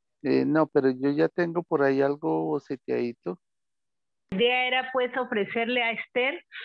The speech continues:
Speaker 2: mm, habíamos pensado en unos piedecamas o posiblemente unos cojines, mm, utilizando la paleta de las, mm, texturas,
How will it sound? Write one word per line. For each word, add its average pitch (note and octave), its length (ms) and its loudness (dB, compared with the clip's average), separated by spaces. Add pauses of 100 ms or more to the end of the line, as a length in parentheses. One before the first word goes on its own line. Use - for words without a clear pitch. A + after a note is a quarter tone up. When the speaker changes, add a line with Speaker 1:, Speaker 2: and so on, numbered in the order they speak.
(240)
Speaker 2:
mm, A3 800 6
habíamos A3+ 500 2
pensado A3+ 680 0
en G3 920 0
unos A#3+ 1000 0
piedecamas A3 720 -2 (540)
o G#3+ 360 4
posiblemente A#3+ 840 2
unos A#3+ 300 -2
cojines, A#3+ 640 -2 (220)
mm, G#3+ 440 0
utilizando A3+ 1300 0 (380)
la G3+ 220 0
paleta G#3+ 400 -2
de A3+ 140 0
las, F#3+ 320 -2 (260)
mm, G3 460 2
texturas, B3 640 0